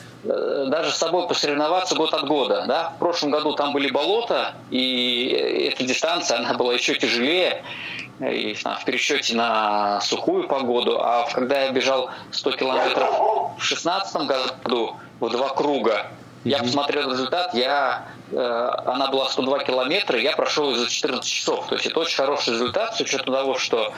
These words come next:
Speaker 1: я много снимал видео, разговаривал, купался в ручье,
Speaker 2: Мгм.
Speaker 1: общался на пунктах питания, то есть, ну, в общем, пытался, не, никуда не торопился, да, результат был хороший.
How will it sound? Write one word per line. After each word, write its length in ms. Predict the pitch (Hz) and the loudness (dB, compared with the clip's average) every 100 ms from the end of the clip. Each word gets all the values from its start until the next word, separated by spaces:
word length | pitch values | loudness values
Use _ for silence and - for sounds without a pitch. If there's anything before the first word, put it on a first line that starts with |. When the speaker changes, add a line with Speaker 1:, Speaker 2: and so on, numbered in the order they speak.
| - - - - | -8 -10 -12 -6
Speaker 1:
я 260 | 123 120 120 | -2 0 0
много 220 | 131 120 | 2 2
снимал 380 | 135 123 117 113 | 2 2 2 2
видео, 420 | 208 196 196 160 | 2 2 2 2
разговаривал, 920 | 117 110 113 147 202 180 170 165 151 | 2 2 2 2 4 2 4 2 2
купался 540 | 151 131 131 123 127 107 | 0 2 2 2 0 0
в 40 | |
ручье, 720 | 104 - 123 175 208 202 - - - | 0 -2 0 0 2 0 -2 -8 -2
Speaker 2:
Мгм. 380 | 120 113 123 131 | 0 2 0 -2
Speaker 1:
общался 480 | - - 139 - 127 | 0 0 0 -4 -8
на 40 | |
пунктах 380 | - 139 - - | -8 -10 -10 -8
питания, 480 | 135 185 202 185 160 | -2 0 2 0 0
то 60 | 135 | 0
есть, 280 | 127 - - | 0 -4 -2
ну, 180 | 175 156 | 0 0
в 20 | |
общем, 420 | 151 - 127 120 123 | 0 0 -2 -4 -4
пытался, 480 | 131 165 165 - 135 | -2 0 -2 -2 -2
не, 220 | 131 165 160 | 0 0 0
никуда 360 | 165 165 165 | -2 0 0
не 80 | 147 | 2
торопился, 520 | 139 135 135 - - | 0 0 0 -2 -2
да, 160 | 107 107 | 0 0
результат 340 | 117 117 185 | -2 -2 0
был 80 | 151 | -2
хороший. 500 | - 147 117 - - | 0 0 0 0 -2